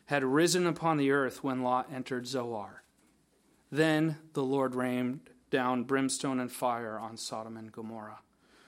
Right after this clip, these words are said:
from the Lord out of the heavens." So we see that just like for Lot, Lot, it's nighttime,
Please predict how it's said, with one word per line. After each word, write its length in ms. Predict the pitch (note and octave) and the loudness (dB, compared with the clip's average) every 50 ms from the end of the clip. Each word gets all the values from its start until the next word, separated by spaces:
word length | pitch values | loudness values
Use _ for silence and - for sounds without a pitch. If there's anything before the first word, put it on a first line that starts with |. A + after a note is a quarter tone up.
| _ _ | _ _
from 320 | - - D3 C#3 C3 B2 - - - - - | -4 0 0 2 2 0 -2 -8 -20 -6 -2
the 100 | D3+ C#3+ | 0 2
Lord 480 | C3+ C3+ C#3+ C3 A#2+ A2+ A2+ A#2 A#2 - | 2 4 2 2 2 0 -2 -4 -6 -6
out 200 | C3+ A#2 B2 B2 | -4 -2 -2 -2
of 140 | A#2 A#2 - | -4 -6 -8
the 80 | A#2+ | -12
heavens." 640 | G#2+ - - A2+ G#2+ A2 G#2 G#2 - - - - - - _ _ _ _ _ _ _ - | -10 -10 -12 -12 -12 -14 -16 -16 -12 -10 -8 -8 -10 -10 _ _ _ _ _ _ _ -12
So 160 | - - C#3+ | -6 -2 0
we 80 | C#3 | 0
see 460 | C3 - - - D3 D3 C#3 B2+ C3 - - - - - - | 2 2 2 4 4 4 4 2 -2 -6 -16 -20 -20 -8 -2
that 460 | C3+ C#3 C3 B2 B2 - - - - _ _ - - - _ | 2 2 2 2 2 -2 -4 -10 -20 _ _ -20 -20 -20 _
just 260 | - - C#3 - - C#3 | -4 -2 -2 0 0 0
like 160 | C#3 C3+ - | 0 -2 -2
for 160 | - - D3 | -4 -4 -2
Lot, 360 | C3+ B2+ B2 A#2 A2 G#2+ - - | 0 0 0 -2 -2 -6 -8 -2
Lot, 300 | C3+ C3 B2+ C3 B2 - D3+ E3+ - - - | 0 2 2 2 0 -2 -8 -14 -18 -14 -10
it's 260 | - C#3 - - - | -8 -6 -4 -2 0
nighttime, 640 | B2+ C3+ C#3 C#3+ - - - D#3 C#3+ C#3+ C#3 C#3 | 2 2 2 2 0 -2 -2 0 0 0 0 0